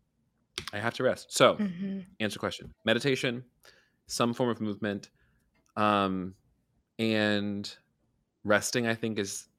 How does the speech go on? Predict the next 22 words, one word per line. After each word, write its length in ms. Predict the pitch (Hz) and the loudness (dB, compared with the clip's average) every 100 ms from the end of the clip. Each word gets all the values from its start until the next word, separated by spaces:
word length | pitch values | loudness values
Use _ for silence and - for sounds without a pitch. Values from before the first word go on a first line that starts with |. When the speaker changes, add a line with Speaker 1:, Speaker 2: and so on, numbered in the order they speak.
| _ _ _ - | _ _ _ -16
Speaker 1:
a, 80 | 95 _ _ _ | -16 _ _ _
a 80 | 110 | 0
big 200 | 101 98 | 2 0
part 220 | - 101 101 | 2 2 2
of 80 | |
it. 180 | 87 73 _ _ _ _ - | -2 -6 _ _ _ _ -6
I 60 | |
try 140 | 104 147 | 4 6
to 80 | 156 | 6
nap 260 | 120 117 | 4 4
every 220 | 101 101 90 | 2 0 -2
day 220 | 90 95 | -4 -4
for 160 | - 90 | 0 0
at 80 | |
least 200 | 95 95 - | 0 -6 -4
thirty 200 | 90 92 | -4 -4
minutes 540 | 87 92 - - - - - | -6 -10 -14 -20 -20 -20 -10
if 140 | - | -6
I 60 | 92 | -6
can. 340 | 107 95 220 | -6 -4 0
Speaker 2:
Love 220 | 226 226 | 0 0
that. 400 | 202 190 196 208 | -2 -2 -2 -6